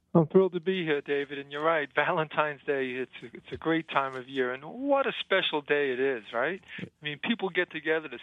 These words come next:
celebrate love, romance, all levels of relationships with each other.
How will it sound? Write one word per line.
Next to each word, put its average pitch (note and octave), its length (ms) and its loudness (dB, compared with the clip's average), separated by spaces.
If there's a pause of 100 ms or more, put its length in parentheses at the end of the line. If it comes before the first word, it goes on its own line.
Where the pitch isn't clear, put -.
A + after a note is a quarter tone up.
celebrate D#3 540 0
love, D3+ 360 2 (140)
romance, D3+ 600 0 (100)
all G3 300 2
levels F3 340 2
of B2+ 160 -2
relationships B2+ 720 -4
with A#2+ 160 -14
each B2+ 240 -6
other. A#2+ 220 0